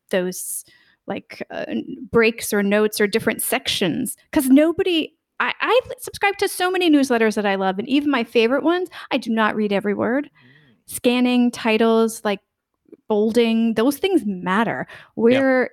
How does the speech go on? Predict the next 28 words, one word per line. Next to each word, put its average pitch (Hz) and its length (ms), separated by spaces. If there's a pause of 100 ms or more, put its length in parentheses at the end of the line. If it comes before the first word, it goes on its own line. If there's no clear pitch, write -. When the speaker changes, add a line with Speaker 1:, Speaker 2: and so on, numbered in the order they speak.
(220)
Speaker 1:
even 285 220
though 269 100
newsletters 233 640
are 202 280 (160)
pushed - 360
to 202 140
us, - 480 (160)
however 208 380
often 202 280
they 202 120
come, 214 280 (420)
we 240 240
still 277 760
are 208 560 (440)
very 233 320
impatient 247 460
people, 226 320
I 302 80
think, 330 260
as 302 120
<laughs> - 0
readers. 302 540 (480)
And 240 160
I 233 160
think 240 340
y-, - 200
it 220 260
really, 220 480